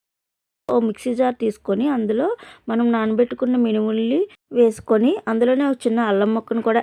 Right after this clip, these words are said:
యాడ్ చేసుకొని రెండు పచ్చిమిర్చిని కూడా యాడ్ చేసుకున్నాను. ఇందులోనే కొంచెం జీలకర్రను కూడా యాడ్ చేసుకున్నాను. ముందుగా నానబెట్టి పక్కన పెట్టుకున్న బియ్యాన్ని కూడా యాడ్ చేసుకున్నాను. ఇవన్నీ కలుపుకొని మెత్తగా మిక్సీ పట్టుకున్నానండి. ఈ వీడియోలో చూపిస్తున్నట్టు పెసరపిండి కన్సిస్టెన్సీ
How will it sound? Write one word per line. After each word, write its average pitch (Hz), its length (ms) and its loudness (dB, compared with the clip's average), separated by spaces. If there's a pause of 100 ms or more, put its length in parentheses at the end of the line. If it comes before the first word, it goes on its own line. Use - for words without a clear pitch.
(120)
యాడ్ 180 240 -2
చేసుకొని 202 380 -2 (100)
రెండు 214 200 0
పచ్చిమిర్చిని 214 560 -4
కూడా 240 240 0
యాడ్ 185 220 -4
చేసుకున్నాను. 190 600 -4 (420)
ఇందులోనే 262 380 4 (100)
కొంచెం 247 200 -2 (100)
జీలకర్రను 240 500 0
కూడా 240 120 0 (120)
యాడ్ 190 260 -2
చేసుకున్నాను. 196 600 -4 (360)
ముందుగా 247 380 4
నానబెట్టి 240 520 2
పక్కన 220 280 -4
పెట్టుకున్న 226 280 -4 (100)
బియ్యాన్ని 214 380 -2
కూడా 247 140 0 (140)
యాడ్ 190 180 -2 (100)
చేసుకున్నాను. 202 680 -2 (320)
ఇవన్నీ 240 360 4
కలుపుకొని 233 460 0
మెత్తగా 226 420 -2
మిక్సీ 233 320 -4
పట్టుకున్నానండి. 190 760 -2 (360)
ఈ 269 40 2 (100)
వీడియోలో 226 420 6
చూపిస్తున్నట్టు 226 680 -2 (160)
పెసరపిండి 233 520 0
కన్సిస్టెన్సీ 208 680 -4